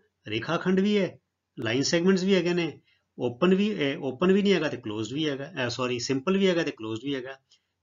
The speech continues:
There, here also all the, ਅਹ, ਅਹ, all the sides are line segments and the curve is closed and curve is simple, it is not cutting itself। ਇਹ ਵੀ ਦੇਖੋ,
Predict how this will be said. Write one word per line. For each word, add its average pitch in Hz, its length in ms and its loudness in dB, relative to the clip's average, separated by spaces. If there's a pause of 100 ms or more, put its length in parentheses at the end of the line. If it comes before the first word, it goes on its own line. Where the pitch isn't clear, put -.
(180)
There, 147 160 2
here 160 220 4
also 190 300 0 (600)
all 196 520 4
the, 190 480 0 (960)
ਅਹ, 139 320 -6 (300)
ਅਹ, 143 300 -4
all 165 300 2
the 170 140 4
sides 151 440 2
are 196 100 -2 (400)
line 143 220 2
segments 98 560 -6 (640)
and 123 180 -2
the 143 80 0 (120)
curve 151 180 2
is 165 160 2 (160)
closed 175 440 2 (380)
and 117 200 -10
curve 120 240 -4
is 185 200 -4
simple, 123 380 -6
it 117 140 -10
is 123 100 -6
not 143 220 -4
cutting 127 260 -6
itself। 95 380 -8 (380)
ਇਹ 131 60 -4
ਵੀ 160 80 -2
ਦੇਖੋ, 156 260 -8